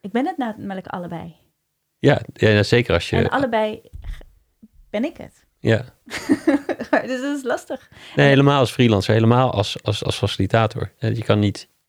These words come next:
Speaker 2: je, je, je, je bent jij als je voor de groep staat. Ehm,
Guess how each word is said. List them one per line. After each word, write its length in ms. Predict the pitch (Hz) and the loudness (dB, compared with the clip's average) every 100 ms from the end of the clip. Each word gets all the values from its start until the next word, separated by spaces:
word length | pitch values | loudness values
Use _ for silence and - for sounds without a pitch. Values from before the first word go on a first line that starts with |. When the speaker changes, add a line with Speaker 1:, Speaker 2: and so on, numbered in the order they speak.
| _ _ _ _ _ _ _ _ _ _ | _ _ _ _ _ _ _ _ _ _
Speaker 2:
je, 240 | 104 - | -6 -4
je, 140 | 95 - | -6 -4
je, 420 | 117 - - - | -6 -6 -6 -2
je 80 | 98 | 2
bent 200 | 101 101 | 2 4
jij 280 | 107 104 | 4 2
als 140 | - 92 | -2 -4
je 60 | 101 | -2
voor 100 | 95 | -2
de 60 | |
groep 140 | - 127 | -2 -2
staat. 200 | - - _ _ _ _ | -6 -8 _ _ _ _
Ehm, 320 | - 110 120 | -8 -4 -4